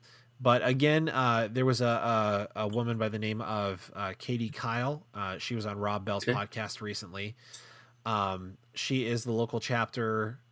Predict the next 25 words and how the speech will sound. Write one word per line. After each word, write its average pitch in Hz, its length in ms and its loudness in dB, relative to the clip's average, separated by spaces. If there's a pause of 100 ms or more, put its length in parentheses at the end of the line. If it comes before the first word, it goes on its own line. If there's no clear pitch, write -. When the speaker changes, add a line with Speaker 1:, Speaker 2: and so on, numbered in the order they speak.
Speaker 1:
uh, 95 340 0
leader 113 420 -2
of 101 180 -4
Mothers 104 300 -4
Demand 101 240 -8
Action 98 320 -6
in 95 80 -12
Tallahassee, 101 500 -6
Florida, 127 480 2
which 113 180 0
is 104 120 -2
a 98 40 -6
few 120 220 -2
hours 104 260 -2
away 104 220 0
from, 104 560 2
uh, 90 160 -6
Parkland. 110 520 -6 (140)
Um, 92 400 -8 (480)
Speaker 2:
Oh, 117 340 10
wow. 113 240 12
Speaker 1:
and 107 80 8
Speaker 2:
Okay. 117 120 4
Speaker 1:
so, 113 400 4 (540)
uh, 104 340 4